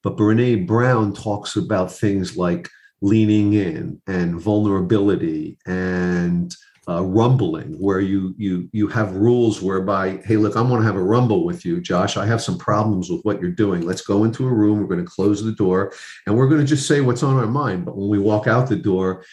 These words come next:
it's, it's, it, there's, there's no after effect of it. There's no telling someone about it. It's just between you and I, and it's open honesty. And what I found is that the biggest problem is, the thing that I observe is when people start talking to me about,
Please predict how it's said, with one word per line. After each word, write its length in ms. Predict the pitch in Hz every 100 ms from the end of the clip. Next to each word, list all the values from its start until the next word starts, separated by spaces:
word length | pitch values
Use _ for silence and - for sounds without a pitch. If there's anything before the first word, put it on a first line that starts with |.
| - -
it's, 320 | 104 101 -
it's, 420 | 110 101 - - -
it, 260 | 107 98 - _
there's, 460 | 107 98 95 - _
there's 220 | 110 104
no 340 | 110 113 117 -
after 400 | 113 123 - 87
effect 420 | 85 87 73 -
of 140 | 73
it. 140 | 71 -
There's 180 | 95 120
no 140 | 107
telling 400 | 104 104 107 104
someone 400 | 98 104 101 98
about 340 | 92 95 92
it. 60 | 95
It's 80 | 78 -
just 200 | 110 -
between 400 | - - 104 101
you 200 | 98 98
and 100 | 90
I, 300 | 90 92 90 - -
and 100 | 95
it's 200 | 98 -
open 300 | 110 - 98
honesty. 680 | - 90 95 87 - - - - - _
And 160 | 104 110
what 120 | 123
I 120 | 123
found 420 | - 139 165 160
is 220 | 117 98
that 180 | 101 92
the 60 | -
biggest 400 | 87 135 131 -
problem 540 | - 139 156 117 92
is, 200 | 90 180
the 60 | 131
thing 220 | 147 147
that 100 | 131
I 60 | 104
observe 920 | 92 87 113 131 101 90 - - - -
is 120 | 104
when 120 | 107
people 280 | 101 156 165
start 280 | 135 127 113
talking 380 | - 127 123 101
to 100 | 120
me 180 | 120 110
about, 340 | 98 98 98